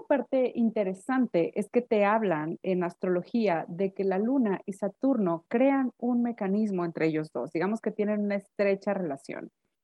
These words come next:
Y es que tú vas experimentando la vida, vas generando apegos, vas generando ciertas situaciones,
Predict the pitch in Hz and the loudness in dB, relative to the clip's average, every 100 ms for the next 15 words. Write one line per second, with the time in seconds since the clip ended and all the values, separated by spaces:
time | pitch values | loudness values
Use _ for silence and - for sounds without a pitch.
0 | - 240 269 330 311 302 302 302 _ 226 | 0 2 2 -2 -2 0 -2 -4 _ -2
1 | 208 185 190 190 247 285 294 302 277 254 | 0 -2 0 2 4 4 4 4 2 2
2 | 311 - _ - 208 208 - 233 196 196 | -2 -8 _ -4 0 0 0 0 2 2
3 | 262 302 - 220 196 202 208 185 - 240 | 2 0 0 -2 0 -2 -2 -4 -2 -2
4 | 196 196 202 226 208 196 240 247 226 185 | 0 0 -2 -2 0 0 -2 -4 -4 -6
5 | - 226 160 - | -4 -2 -2 -6